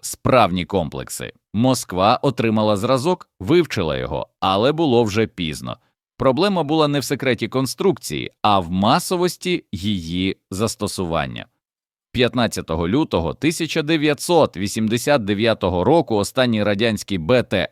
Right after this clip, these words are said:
Р перетнув міст через Амударію. Генерал Громов сказав, що за його спиною не залишилося жодного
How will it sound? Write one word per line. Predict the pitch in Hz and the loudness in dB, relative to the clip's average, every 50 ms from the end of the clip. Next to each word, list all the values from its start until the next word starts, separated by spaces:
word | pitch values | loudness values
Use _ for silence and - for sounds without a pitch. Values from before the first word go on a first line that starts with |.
| - | 2
Р | 147 165 170 147 - _ _ _ _ _ - | 4 4 4 2 -2 _ _ _ _ _ -2
перетнув | 135 123 120 110 - - 107 92 82 65 | 0 2 2 0 0 -2 -2 -4 -2 -2
міст | 78 113 165 180 - - | -2 0 0 -2 -2 -4
через | - - 151 156 156 151 117 123 | -4 0 0 2 2 2 2 2
Амударію. | 117 104 101 87 78 82 73 67 71 57 50 - _ - | 0 0 0 0 0 -2 -2 -2 -4 -8 -10 -14 _ -2
Генерал | 123 151 190 196 190 156 120 87 82 | 0 0 2 2 2 4 4 4 2
Громов | 80 87 165 202 208 202 185 - | 2 0 0 0 2 0 0 -2
сказав, | - - 143 123 101 117 143 156 156 | -2 -2 0 0 2 2 2 0 0
що | - - 156 123 | -2 -2 -2 -2
за | 110 127 | 0 2
його | 113 110 101 104 95 82 | 2 2 2 2 0 -2
спиною | - - - 101 98 113 151 131 143 120 92 - _ _ _ _ - | -4 -4 -4 -2 0 2 2 4 4 2 2 0 _ _ _ _ -4
не | 92 101 110 123 123 117 | 0 2 4 4 4 2
залишилося | 95 110 107 104 107 104 - - 120 117 110 107 98 - 101 90 90 | 2 0 2 2 2 0 0 0 -2 0 0 0 -2 -2 -2 -2 -2
жодного | 80 78 98 101 123 143 139 170 175 165 175 170 - | -2 0 0 2 2 2 0 0 0 0 0 -2 -4